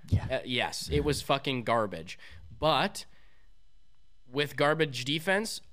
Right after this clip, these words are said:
Speaker 2: it opens up areas for op-, op-, and opportunities for young guys like these to come out and play. And,
Speaker 1: That,
Speaker 2: and,
Speaker 1: that's when you
Speaker 2: uh,
Speaker 1: gotta give credit to Quinn Snyder too, 'cause he, it's, it's,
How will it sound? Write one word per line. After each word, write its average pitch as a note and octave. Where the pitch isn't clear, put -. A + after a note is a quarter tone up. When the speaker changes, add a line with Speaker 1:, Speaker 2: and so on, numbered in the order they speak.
Speaker 2:
it A#2
opens C3
up C#3
areas C3+
for C3+
op-, A#2
op-, B2+
and C3+
opportunities C#3+
for C#3+
young C3+
guys C3+
like C3
these C#3
to C3+
come C#3
out B2+
and B2+
play. E3+
And, A2+
Speaker 1:
That, C3
Speaker 2:
and, C3+
Speaker 1:
that's A#2+
when B2+
you B2+
Speaker 2:
uh, C3
Speaker 1:
gotta B2
give G#2
credit F2+
to F#2
Quinn F2+
Snyder E2
too, D#2+
'cause D#2+
he, G#2
it's, B2+
it's, -